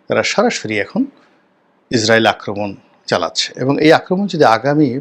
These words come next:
পনেরো দিন চলতে থাকে, তাহলে এই আকাশ প্রতিরক্ষা ব্যবস্থা বলতে গেলে সম্পূর্ণভাবে ভেঙে পড়বে এবং রাতারাতি এই প্রতিরক্ষা ব্যবস্থা আবার নতুন করে গড়ার জন্য তাদেরকে সাত আট বছর সময় লাগবে। ফলে ইরান যে যুদ্ধটা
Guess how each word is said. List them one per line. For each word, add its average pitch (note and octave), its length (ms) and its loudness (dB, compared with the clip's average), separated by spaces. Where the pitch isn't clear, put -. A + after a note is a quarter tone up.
পনেরো D3 260 4
দিন D3 160 0
চলতে G#2+ 340 -4
থাকে, - 320 -14
তাহলে D3+ 300 4
এই D3+ 240 2
আকাশ D#3+ 400 2
প্রতিরক্ষা D3 540 2
ব্যবস্থা A#2 680 0
বলতে A#2 260 0
গেলে A2 120 -6
সম্পূর্ণভাবে C3+ 800 2
ভেঙে G#2+ 340 -4
পড়বে F2 240 -16
এবং D3+ 140 6
রাতারাতি E3 420 4
এই C#3 80 6
প্রতিরক্ষা C#3 420 0
ব্যবস্থা A#2 420 2
আবার B2 220 2
নতুন A#2+ 280 -4
করে B2 220 -2
গড়ার B2 380 4
জন্য B2+ 180 -2
তাদেরকে G#2+ 420 -2
সাত - 400 -4
আট C3 120 4
বছর A#2+ 380 -8
সময় F2+ 400 -6
লাগবে। E2+ 380 -12
ফলে D#3+ 200 2
ইরান E3 320 6
যে D3 100 2
যুদ্ধটা B2+ 480 0